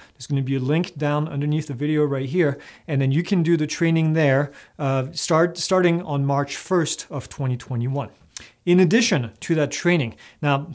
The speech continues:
<laughs> if you've never done, if you've, if you've ever done F A A training, you know what I'm gonna say right here is true. The F A A training is typically pretty dry. It's gonna be probably just a web page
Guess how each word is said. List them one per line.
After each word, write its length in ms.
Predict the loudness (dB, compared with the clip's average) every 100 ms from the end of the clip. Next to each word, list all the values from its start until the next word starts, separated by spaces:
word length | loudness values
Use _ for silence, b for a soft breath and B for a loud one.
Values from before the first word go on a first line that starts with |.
| -6
<laughs> 60 | -4
if 200 | -4 -2
you've 120 | 0 2
never 200 | 2 2
done, 220 | 0 0
if 180 | 0 0
you've, 160 | 0 B B B
if 160 | -4
you've 100 | 6
ever 160 | 6 8
done 200 | 6 4
F 160 | 4
A 40 | 2
A 40 |
training, 300 | 2 0 2
you 60 | 0
know 120 | 0
what 140 | 0
I'm 80 | 0
gonna 140 | 0 -2
say 220 | 0 0
right 200 | 0 -2
here 140 | -2
is 120 | -2 -4
true. 260 | -4 -4 B B B
The 140 | 4 4
F 100 | 6
A 60 |
A 40 | 2
training 360 | 2 2 2
is 100 | 0
typically 400 | 0 -2 -2 -6
pretty 300 | -6 -2 -2
dry. 320 | 0 -2 -2 -8
It's 140 | -8
gonna 160 | -2 -2
be 140 | -2
probably 500 | -6 -2 -2 0 -2
just 220 | -2 -4
a 40 | -4
web 240 | -4 -4
page 360 | 0 2 2